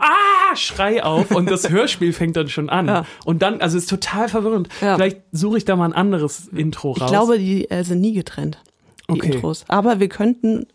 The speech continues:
Speaker 2: drüber abstimmen,
Speaker 1: Ja.
Speaker 2: ob wir das mal rausnehmen.
Speaker 1: Ja, das weiß ich nicht. Also
Speaker 2: Weil es macht schon so ein bisschen den
Speaker 1: es macht
Speaker 2: Musikgenuss
Speaker 1: ja,
Speaker 2: kaputt.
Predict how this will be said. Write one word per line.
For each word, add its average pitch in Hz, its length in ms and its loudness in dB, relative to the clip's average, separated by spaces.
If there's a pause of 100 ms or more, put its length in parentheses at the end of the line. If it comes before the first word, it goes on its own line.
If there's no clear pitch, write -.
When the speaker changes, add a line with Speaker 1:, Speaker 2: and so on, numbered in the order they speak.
(180)
Speaker 2:
drüber 180 220 0
abstimmen, 180 580 -4 (240)
Speaker 1:
Ja. 160 280 2 (260)
Speaker 2:
ob 170 160 -6
wir 165 80 -2
das - 180 -6
mal 190 140 0
rausnehmen. 175 480 -2 (320)
Speaker 1:
Ja, 143 300 4
das 143 240 0
weiß 135 220 0
ich 127 40 -8
nicht. 127 200 -4
Also 175 160 2
Speaker 2:
Weil 185 100 4
es 214 100 -2
macht 233 220 0
schon 254 280 2
so 220 100 2
ein 226 60 2
bisschen 226 200 0
den 202 260 2
Speaker 1:
es 190 160 2
macht 190 140 2
Speaker 2:
Musikgenuss 180 240 2
Speaker 1:
ja, 185 80 0
Speaker 2:
kaputt. 185 400 -2